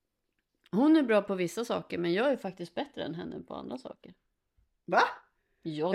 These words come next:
Speaker 1: gud, ja.
Speaker 2: <laughs> Ja, det
Speaker 1: <laughs> Jag trodde du var seriös. Nej, men jag uppskattar våra olikheter och jag har inga ambitioner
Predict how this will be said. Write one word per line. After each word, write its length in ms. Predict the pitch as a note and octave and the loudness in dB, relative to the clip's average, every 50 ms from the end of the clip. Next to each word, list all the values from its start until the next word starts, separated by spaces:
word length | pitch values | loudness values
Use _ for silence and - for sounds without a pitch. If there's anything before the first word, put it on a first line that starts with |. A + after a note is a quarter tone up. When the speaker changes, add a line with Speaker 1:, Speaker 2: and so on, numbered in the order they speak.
| - - | 4 4
Speaker 1:
gud, 100 | - G#4+ E4 F#4 G4+ - | 4 0 0 0 -2 -2
ja. 100 | E4 C4+ - | -2 -4 -4
Speaker 2:
<laughs> 60 | - | 0
Ja, 100 | - C4 - F#3+ | 0 0 0 2
det 380 | F#3 - - - - F3 - - | -2 -4 -4 -4 -6 -8 -8 -8
Speaker 1:
<laughs> 60 | - - - - _ _ _ - - - - - - - - - - - - _ F#4+ - _ B4+ B4+ - - - C#5+ C#5+ C#5 - - - - - _ B4 A#4+ B4 - - E5 - | -10 -18 -20 -20 _ _ _ -16 -16 -16 -18 -20 -20 -20 -20 -20 -20 -20 -20 _ -20 -20 _ -10 -8 -6 -4 -4 -6 -6 -6 -10 -12 -12 -12 -12 _ -10 -10 -10 -6 -4 -4 -4
Jag 60 | - | -2
trodde 260 | B4 A#4 G#4 C#4+ C4 | -4 -4 -2 -2 -2
du 40 | A#3+ | 0
var 80 | A3 - - - A3 | 0 0 0 2 0
seriös. 400 | G#3 A#3 G3+ G3 G3 - A3+ C4 - - - - _ - D4 - _ _ - - - - _ _ _ _ _ _ _ _ _ _ _ _ _ _ - - - F4 - - F#4 F#4 E4+ - - - _ _ _ | 0 2 2 2 0 0 0 -4 -6 -10 -12 -12 _ -14 -16 -16 _ _ -6 -6 -6 -8 _ _ _ _ _ _ _ _ _ _ _ _ _ _ -20 -20 -18 -18 -18 -16 -16 -16 -16 -16 -18 -20 _ _ _
Nej, 380 | - C#4 C#4+ A#3+ D4 D#4+ D#4+ D4+ | -16 -4 2 4 6 6 8 8
men 200 | D4+ D#4 D4 C#4+ | 6 6 6 8
jag 280 | D4+ D4+ D4+ D4 - | 10 10 10 10 10
uppskattar 500 | D#4 F#4 F4+ - - - D4 C#4 C4+ C4 | 8 4 2 0 -2 -2 -2 0 0 -2
våra 260 | B3 C4 B3+ A#3 A3 - | 0 0 2 2 2 0
olikheter 840 | E4 D4+ A#3 G3 G#3+ G#3+ - D#4 F4 E4 - - _ - - - - - | 0 0 0 0 -2 -2 -2 -4 -4 -4 -4 -6 _ -4 -4 -4 0 0
och 80 | A#3 A#3+ | 2 4
jag 260 | A3+ A3+ A#3 A#3 A3+ | 4 4 2 2 2
har 280 | B3 B3+ B3 - - | 2 0 0 2 2
inga 220 | E4+ D#4+ A#3+ A#3 D4 E4+ | 2 2 2 2 0 0
ambitioner 1080 | B3+ F#3+ D#3+ D#3+ F3 E3+ E3+ - E3+ D#3 D#3 D3+ D#3 D#3+ D#3 D#3 D#3 D3 D3+ D3+ - | 0 0 0 0 0 -2 -2 -4 -4 -4 -2 -4 -4 -4 -4 -6 -6 -8 -10 -10 -12